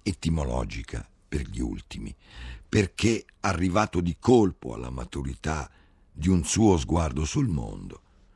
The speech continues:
per Verga gli ultimi non sono necessariamente gli umili, ma tutti gli uomini in quanto vinti.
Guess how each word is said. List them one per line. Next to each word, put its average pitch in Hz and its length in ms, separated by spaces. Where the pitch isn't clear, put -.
per 110 180
Verga 85 420
gli 85 200
ultimi 65 560
non 107 300
sono 69 420
necessariamente 67 1120
gli 87 300
umili, 57 540
ma 85 280
tutti - 400
gli 101 220
uomini 62 560
in 64 100
quanto 65 420
vinti. 58 540